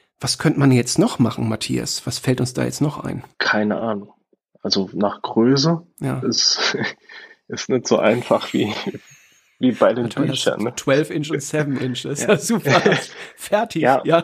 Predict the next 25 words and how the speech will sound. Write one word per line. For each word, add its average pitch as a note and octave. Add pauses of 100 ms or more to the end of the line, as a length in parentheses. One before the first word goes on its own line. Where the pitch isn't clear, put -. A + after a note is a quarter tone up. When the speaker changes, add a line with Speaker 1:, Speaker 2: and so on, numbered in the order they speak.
Speaker 2:
und, C3+
Speaker 1:
großartig. -
Speaker 2:
und D3
ten G#3+
Inch A2
gibt's C3
ja B2+
auch C3+
noch. - (680)
Also A#2
die A#2
habe C3+
ich C3+
auch C3+
tatsächlich -
bei A#2
mir, C3
äh, A#2+
gesondert A2+
stehen, G#2+
die G2+
ten A2
und G#2+
seven G#2+
Inch. G2+